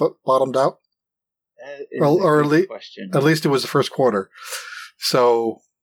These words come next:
Speaker 1: it'll be interesting to s-, I th-, again, I think when, s-,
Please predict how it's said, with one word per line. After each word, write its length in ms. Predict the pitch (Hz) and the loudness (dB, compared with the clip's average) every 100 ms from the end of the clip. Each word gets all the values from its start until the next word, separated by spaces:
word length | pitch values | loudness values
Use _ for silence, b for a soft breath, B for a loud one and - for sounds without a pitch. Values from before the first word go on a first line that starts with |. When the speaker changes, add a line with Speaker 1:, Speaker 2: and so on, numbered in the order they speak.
| _ _ _ _ _ _ _ - _ _ _ - - _ _ _ _ _ _ _ _ | _ _ _ _ _ _ _ -20 _ _ _ -16 -16 _ _ _ _ _ _ _ _
Speaker 1:
it'll 160 | 165 160 | 0 2
be 80 | |
interesting 320 | 160 151 - 143 | 2 0 2 2
to 60 | |
s-, 200 | 123 - | 0 0
I 100 | 202 | 0
th-, 120 | 147 - 208 | -2 -6 -4
again, 260 | 160 139 127 | -2 -2 0
I 100 | 143 | -2
think 240 | 135 151 151 | 0 -2 -4
when, 280 | 190 156 | -2 0
s-, 120 | 135 | 0